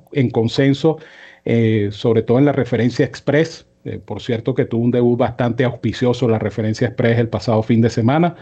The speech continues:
Y estábamos en consenso porque el planteamiento de carrera y la monta de Johnny Velázquez, eh, iban a marcar la diferencia como efectivamente fue.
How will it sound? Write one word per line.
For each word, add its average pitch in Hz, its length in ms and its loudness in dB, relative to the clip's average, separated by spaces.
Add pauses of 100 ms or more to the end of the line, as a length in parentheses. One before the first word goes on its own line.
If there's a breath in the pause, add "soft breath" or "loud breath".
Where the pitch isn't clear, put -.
(560 loud breath)
Y 247 100 6
estábamos 247 400 4
en 202 80 2
consenso 175 560 0
porque 151 380 2
el 135 100 -2
planteamiento 143 800 2
de 170 80 0
carrera 127 480 0
y 254 180 6
la 208 140 4
monta 147 420 4
de 107 160 -2
Johnny 120 220 0
Velázquez, 110 520 -2 (460 loud breath)
eh, 117 560 -2
iban 147 260 4
a 135 60 4
marcar 117 320 0
la 127 80 2
diferencia 120 480 -2
como 120 180 0
efectivamente 104 720 -4
fue. - 260 -14